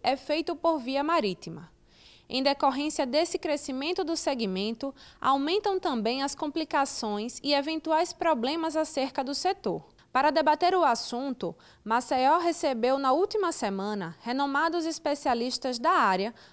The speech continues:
para o primeiro seminário de direito marítimo, portuário e aduaneiro do estado.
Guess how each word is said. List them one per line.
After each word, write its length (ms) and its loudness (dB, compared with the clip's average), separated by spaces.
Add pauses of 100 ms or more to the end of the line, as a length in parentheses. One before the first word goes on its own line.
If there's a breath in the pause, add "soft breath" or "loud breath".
(100)
para 180 4
o 40 -2
primeiro 440 0
seminário 640 0
de 120 -4
direito 440 0
marítimo, 720 0 (100)
portuário 760 2
e 120 -2
aduaneiro 680 2
do 140 0
estado. 500 0